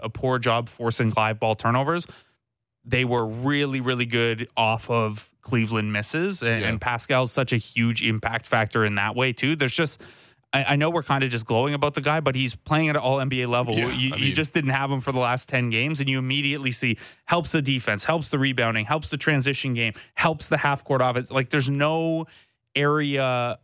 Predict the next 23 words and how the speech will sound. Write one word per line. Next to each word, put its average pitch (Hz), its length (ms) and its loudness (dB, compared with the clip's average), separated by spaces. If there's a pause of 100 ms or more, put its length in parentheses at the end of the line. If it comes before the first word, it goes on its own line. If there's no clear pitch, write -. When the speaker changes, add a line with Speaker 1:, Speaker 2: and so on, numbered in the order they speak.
Speaker 1:
of 123 260 2
the 123 100 2
way 120 320 2
the 131 120 2
Raptors 120 440 0
play 127 300 2
and 120 140 -2
the 113 80 2
level 113 280 0
Pascal 113 360 0
plays 120 280 0
at 156 220 0
where 113 380 2 (280)
everything 170 340 0
doesn't 147 320 0
just 143 200 0
immediately 143 680 -2
get 120 180 0
way 139 400 0
easier 131 460 -2
for 139 120 -2
everyone 127 240 0
else, 131 140 -2